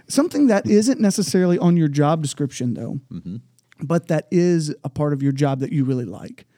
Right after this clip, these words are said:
Speaker 1: is working with our college students. Uh, in the last two years, maybe th-, two and a half years, I would say, we have seen just God do some really remarkable things in our college ministry, in large part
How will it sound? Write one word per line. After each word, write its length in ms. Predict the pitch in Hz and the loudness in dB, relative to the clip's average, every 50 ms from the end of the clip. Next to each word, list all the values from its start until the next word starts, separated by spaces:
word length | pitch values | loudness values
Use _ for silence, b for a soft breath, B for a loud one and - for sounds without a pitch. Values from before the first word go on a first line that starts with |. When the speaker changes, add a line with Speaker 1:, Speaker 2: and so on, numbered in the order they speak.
| B B B B B B B B B _ | B B B B B B B B B _
Speaker 1:
is 340 | 160 160 156 147 143 131 131 | 2 4 4 4 2 0 -2
working 520 | 135 135 139 151 151 147 - 165 151 147 | -6 -2 -2 -2 -2 0 0 0 0 2
with 140 | 143 135 131 | 0 0 0
our 180 | 131 123 123 123 | -2 -2 -4 -4
college 400 | 123 - 143 135 127 127 127 127 | -4 -4 -4 -2 -2 -2 -4 -4
students. 600 | - - - 123 - - 110 - - - - - b b b b b b b | -6 -8 -6 -6 -6 -6 -10 -10 -12 -14 -16 -16 b b b b b b b
Uh, 220 | - 139 127 120 - - | -4 -2 -2 -2 -4 0
in 160 | - 165 156 | 0 0 2
the 100 | 147 139 | 2 0
last 840 | 131 131 135 147 160 160 165 165 160 147 - - - - - - _ _ _ _ _ _ _ _ _ _ _ _ | 0 -2 -2 -2 -2 -2 -2 -2 -2 -4 -6 -10 -12 -14 -16 -20 _ _ _ _ _ _ _ _ _ _ _ _
two 180 | - - 240 233 | -4 0 0 2
years, 460 | 226 208 214 220 220 226 220 214 202 - | 2 2 2 0 0 0 -2 -2 -4 -4
maybe 320 | 214 220 214 214 220 220 | -2 -2 0 0 -2 -2
th-, 300 | - - - 240 226 220 _ _ - | -4 -6 -8 -8 -8 -8 _ _ -4
two 100 | - 277 247 | -2 0 2
and 80 | 220 | 2
a 40 | 196 | 2
half 260 | 190 196 202 196 - | 2 0 -2 -4 -4
years, 320 | 208 202 202 202 196 - - | -4 -4 -2 -2 -4 -6 -6
I 100 | 285 190 | -8 -6
would 140 | 185 190 | -6 -4
say, 320 | - - 185 185 185 185 180 B B B B B B B | -4 -2 -2 0 0 -2 -4 B B B B B B B
we 180 | 185 180 196 185 | -2 0 2 4
have 180 | 165 170 151 | 2 2 0
seen 640 | - - - - 170 165 160 160 156 156 151 151 143 | -2 -6 -4 -2 0 0 2 2 2 0 0 -2 -4
just 260 | - - 139 139 - | -6 -8 -12 -12 -8
God 280 | - 170 170 165 160 143 | -6 -2 -2 -2 -2 -2
do 100 | 151 147 | -4 -4
some 420 | - - 135 131 135 139 - - 180 | -4 -4 -4 -4 -4 -4 -4 -4 -2
really 240 | 190 185 170 160 151 | 0 2 2 2 2
remarkable 560 | 135 131 131 131 131 135 139 135 - 139 131 | 2 0 0 0 0 -2 -4 -6 -6 -10 -8
things 440 | 127 - 135 135 135 139 139 135 - | -6 -4 -4 -2 -2 -2 -4 -4 -6
in 120 | - 147 | -8 -6
our 100 | 135 131 135 | -6 -6 -6
college 320 | - 147 139 139 143 139 | -6 -4 -4 -4 -4 -4
ministry, 440 | 147 156 151 147 139 - 160 151 156 b b b b b b b b _ | -4 -4 -4 -4 -4 -4 -4 -4 -4 b b b b b b b b _
in 340 | - 185 180 170 160 151 147 | 0 2 2 2 2 2 0
large 360 | 147 147 160 175 175 160 - _ | 0 0 -2 -4 -6 -6 -10 _
part 380 | - 170 156 156 - - - | -2 0 0 0 -4 -6 -16